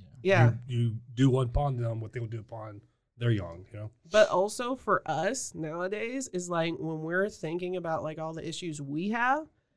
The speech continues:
Speaker 1: maybe considering, did we foster this or did our parents foster this in us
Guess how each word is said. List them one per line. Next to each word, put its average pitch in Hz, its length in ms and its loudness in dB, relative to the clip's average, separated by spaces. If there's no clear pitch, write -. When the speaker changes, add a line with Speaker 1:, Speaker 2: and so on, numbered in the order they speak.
Speaker 1:
maybe 175 300 2
considering, 165 800 -4
did 175 240 4
we 180 300 -4
foster 175 680 0
this 185 360 -2
or 147 100 -4
did 143 180 -4
our 147 180 2
parents 165 560 -6
foster 156 380 -8
this 151 240 -8
in 143 180 -6
us 151 580 -2